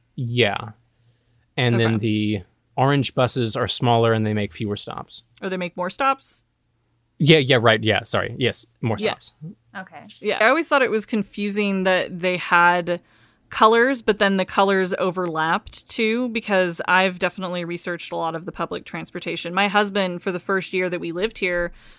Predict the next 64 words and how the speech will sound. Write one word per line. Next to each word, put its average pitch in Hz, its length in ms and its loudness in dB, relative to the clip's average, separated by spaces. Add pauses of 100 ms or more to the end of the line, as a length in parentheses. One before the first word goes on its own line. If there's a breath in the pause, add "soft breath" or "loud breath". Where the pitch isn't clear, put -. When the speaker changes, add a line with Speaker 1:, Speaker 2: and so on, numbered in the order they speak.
Speaker 2:
we 220 120 6
only 214 160 2
had 185 200 2
one 170 160 -6
car, 185 460 2
and 190 160 -4
I 180 140 0
was 175 280 -4
out, 185 420 4 (380 soft breath)
you 220 140 2
know, 175 180 2
hustling 180 680 -2
acting 185 400 2
jobs 165 380 0
and 170 180 -4
gigs 196 240 0
and 160 160 -6
things. 170 460 -6
And 131 160 -2
Speaker 1:
Yeah. 117 60 2
Speaker 2:
so 170 120 0
I 175 240 2
had 175 240 -2
the - 60 -8
car, 196 340 2
and 175 100 -4
he 208 140 -2
was 196 140 -4
working 175 300 -6
in 165 100 -6
downtown 165 440 -2
L 180 200 0
A. 135 200 -6
So 190 160 -4
Speaker 3:
Mm-hmm. 175 100 -8
Speaker 2:
he 202 120 -4
would 196 180 0
take 180 480 -4 (320 soft breath)
from, 175 600 0
uh, 170 300 2
the 165 100 -10
San 180 200 -4
Fernando 165 320 -8
Valley, 220 320 2
he 190 140 -6
would 175 140 -6
take 175 340 -6
the 180 100 -2
red 180 220 0
line 170 260 -4
down, 180 320 -8
and 180 140 -6
it 170 60 -6
would 185 100 -6
drop 175 260 0
him 175 100 -4
off, 175 220 -2
like, 180 120 -6
a 170 60 -14
couple 180 240 -6
blocks 175 380 -2
from 175 160 -6
his 170 100 -8
building. 202 520 0